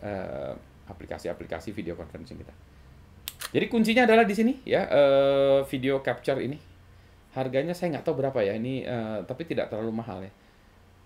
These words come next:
Jadi selama Anda punya H D M I yang ingin Anda masukkan ke komputer, maka belilah si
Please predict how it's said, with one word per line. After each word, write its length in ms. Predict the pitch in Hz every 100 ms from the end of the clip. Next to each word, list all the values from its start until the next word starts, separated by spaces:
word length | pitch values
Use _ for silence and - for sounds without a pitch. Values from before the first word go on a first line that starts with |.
| _ - - -
Jadi 380 | 87 113 123 -
selama 540 | - 120 139 147 147
Anda 180 | 135 131
punya 240 | 139 131
H 140 | 120 113
D 160 | 113
M 40 | 113
I 100 | 165
yang 140 | 135 -
ingin 240 | 123 120 -
Anda 240 | 113 110
masukkan 480 | 110 - - - 113
ke 80 | 92
komputer, 400 | 104 101 143 139
maka 240 | 113 123
belilah 320 | 101 110 107 - -
si 320 | - 107 110